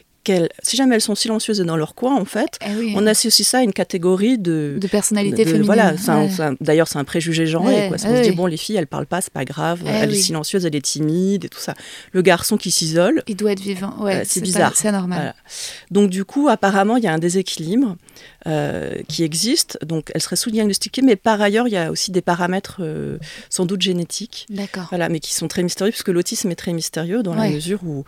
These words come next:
Speaker 1: on sait qu'il y a un ensemble de gènes qui sont concernés, euh, et qu'ensuite l'environnement au sens large joue sur ces gènes. Parfois, on peut le voir, au bout de dix ans, disons, euh,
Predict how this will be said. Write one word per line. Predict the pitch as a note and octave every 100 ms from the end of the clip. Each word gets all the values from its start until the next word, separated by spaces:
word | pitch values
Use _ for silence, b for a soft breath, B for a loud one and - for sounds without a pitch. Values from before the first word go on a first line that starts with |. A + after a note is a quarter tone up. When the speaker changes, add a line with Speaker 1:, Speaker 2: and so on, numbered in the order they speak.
| B B B
Speaker 1:
on | F3+
sait | A#3
qu'il | A3
y | F3+
a |
un | E3
ensemble | G3+ B3 B3+ A#3+ G3+
de | E3
gènes | E3+ F3+
qui | F3+
sont | - D#3+
concernés, | D#3+ - D#3+ E3 E3+ C#4+ B B B B B
euh, | E3+ D#3+ D3+ -
et | E3
qu'ensuite | E3 - B3+
l'environnement | A3+ A#3+ A#3+ A3+ A3 A3 G3+ F3+
au | E3+
sens | - F3+ -
large | F#3+ F3+ -
joue | E3 C4
sur | - F#3+
ces | - E3
gènes. | E3+ A#3 C#4 - B B B
Parfois, | - B3 - - A3 F3+
on |
peut | - F3+
le | F3
voir, | F3+ G#3 C4+ - -
au | C#3+
bout | E3
de | D#3
dix | D#3+ F#3 E3+
ans, | F#3+
disons, | F#3 D#3+ D#3 F3+
euh, | E3+